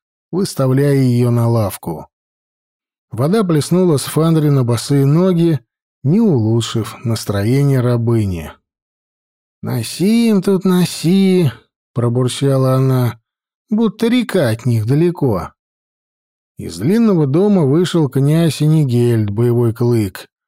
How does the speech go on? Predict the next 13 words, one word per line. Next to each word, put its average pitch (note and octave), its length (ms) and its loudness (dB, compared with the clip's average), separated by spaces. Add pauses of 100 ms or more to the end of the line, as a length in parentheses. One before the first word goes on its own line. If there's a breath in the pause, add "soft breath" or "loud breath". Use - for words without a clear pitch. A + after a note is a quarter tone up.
(240)
в - 60 -10
одних C#3+ 380 -2
кожаных A2+ 420 0
штанах. A2 760 -4 (1000)
На G2 100 -8
широкой G3+ 460 0
груди E3 340 2
его E3 300 2
светлости D#3+ 760 -2
колечками D#3+ 680 0
вились E3+ 380 2
седые D#3+ 440 0
волосы. D3 800 0